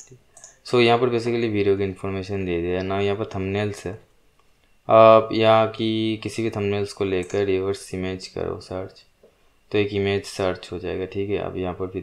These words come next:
देख सकते हो। so इसकी रिलेटेड जितना भी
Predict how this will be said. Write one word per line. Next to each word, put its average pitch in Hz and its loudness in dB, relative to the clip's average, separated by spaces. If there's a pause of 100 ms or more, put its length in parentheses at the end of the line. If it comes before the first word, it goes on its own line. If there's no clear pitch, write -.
देख 87 -6
सकते - -16
हो। - -18 (1120)
so - -6
इसकी 120 0
रिलेटेड 117 0
जितना 104 -6
भी 101 -6